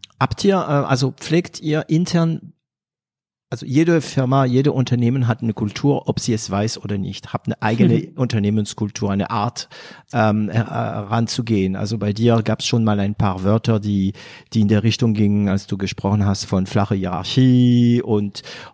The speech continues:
Speaker 1: und, ähm, auch diese Personalgespräch und die Art, wie du mit Fehlern von anderen umgeht. Also jede Firma hat eine Kultur. Ist sie
Speaker 2: Mhm.
Speaker 1: diese Kultur bei euch bewusst? Wird sie bewusst bepfle-, gepflegt beziehungs-, beziehungsweise geschrieben?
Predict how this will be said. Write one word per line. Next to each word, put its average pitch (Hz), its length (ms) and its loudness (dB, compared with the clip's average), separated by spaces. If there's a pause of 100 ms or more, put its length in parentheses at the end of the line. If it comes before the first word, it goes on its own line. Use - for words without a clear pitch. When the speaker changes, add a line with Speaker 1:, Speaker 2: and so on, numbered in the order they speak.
Speaker 1:
und, 104 440 -4
ähm, 98 520 -2
auch - 160 -8
diese 104 240 -6
Personalgespräch 113 1040 0
und 110 140 -4
die 113 100 -2
Art, 113 300 -2
wie 110 100 2
du 110 100 0
mit 104 200 0
Fehlern 101 220 2
von 98 200 -4
anderen 117 300 2
umgeht. 110 300 0
Also 104 180 -4 (400)
jede 131 320 2
Firma 117 320 -2
hat 113 160 -4
eine 117 80 -2
Kultur. 104 500 -4 (120)
Ist - 260 0
sie 156 160 0
Speaker 2:
Mhm. 139 400 0 (240)
Speaker 1:
diese 131 320 0
Kultur 143 400 0
bei 120 180 0
euch 120 300 2
bewusst? 120 420 -2
Wird 117 140 -2
sie 117 80 -4
bewusst 117 420 -2
bepfle-, - 500 -2
gepflegt 123 640 0
beziehungs-, 123 480 -4
beziehungsweise 117 640 -2
geschrieben? 110 800 -2